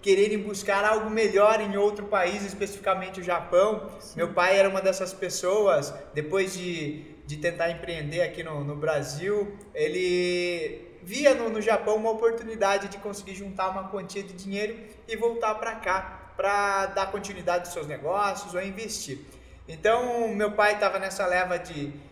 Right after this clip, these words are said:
Speaker 1: de brasileiros que foram os pioneiros, né, que
Speaker 2: Sim.
Speaker 1: foram pro Japão em mil novecentos e oitenta e nove, e a gente começou, a, a nossa família começou com essa ideia de irmos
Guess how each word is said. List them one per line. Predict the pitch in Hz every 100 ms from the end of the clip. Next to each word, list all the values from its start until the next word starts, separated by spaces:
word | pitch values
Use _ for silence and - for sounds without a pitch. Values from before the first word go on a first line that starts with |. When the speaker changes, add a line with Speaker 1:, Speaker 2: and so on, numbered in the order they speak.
| -
Speaker 1:
de | 143 151
brasileiros | 175 175 180 160 185 202 185
que | -
foram | - 180 180
os | 180
pioneiros, | - 170 190 170 160 185 226 190 170
né, | 185
que | 220 -
Speaker 2:
Sim. | -
Speaker 1:
foram | 180 180
pro | 175 170
Japão | 170 139 165 180 180
em | 170
mil | 170
novecentos | 170 165 - 165 170
e |
oitenta | 165 170 165 180
e | 160
nove, | 175 214 214 214 - - -
e | 202
a | 220
gente | 226 233
começou, | 262 262 269 - 254 254 - - - -
a, | 175 185 185 180 165 147 - 151
a |
nossa | 180 190 196
família | 214 196 233 220
começou | 233 226 208 - 220 220 - - -
com | -
essa | 208 208 226
ideia | - 208 208 196 - - -
de | 160 202
irmos | 208